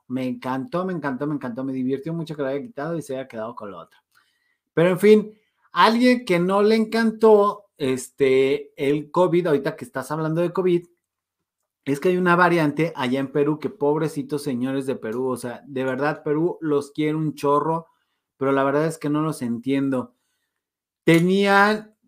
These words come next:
y, y también entiendo para, para muchos, em, hay un señor Castillo que promete una nueva dictadura y la contendiente,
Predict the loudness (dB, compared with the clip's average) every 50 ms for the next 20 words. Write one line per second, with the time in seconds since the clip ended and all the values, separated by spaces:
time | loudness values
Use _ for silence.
0 | _ _ _ -4 -4 -4 -2 -2 -4 -2 0 0 0 2 2 0 0 0 -2 -4
1 | -6 -10 _ _ _ _ _ _ _ _ -6 -4 -4 -4 -2 -2 0 0 0 -2
2 | -2 -2 -2 -2 -2 -2 -4 -6 -6 -4 -4 -2 -2 0 -2 -2 -2 -2 -2 -2
3 | -2 -4 -4 -8 -8 -10 -10 -10 -12 -14 -20 -14 _ -6 -4 -4 -4 -4 -4 -4
4 | -4 -6 -8 -10 _ _ _ _ _ _ _ _ _ _ _ _ _ _ 0 2
5 | 2 2 0 0 -2 -2 -2 -2 -2 -4 -6 -6 -4 -4 -4 0 2 4 4 4
6 | 2 0 -4 -12 _ _ _ _ -8 -6 -4 -4 -2 0 0 0 -2 -2 -2 -2
7 | -2 0 0 0 0 0 0 0 -2 -4 -8 -8 -10 -8 -6 -6 -6 -6 -6 -8
8 | -12 _ _ _ _ _ _ _ _ _ _ _ _ _ _ 0 0 2 2 2
9 | 2 2 0 0 -2 -2 -2 -2 -2 -2 -2 -2 0 0 0 0 0 -2 -4 -2
10 | 0 0 0 0 -2 -4 -8 -12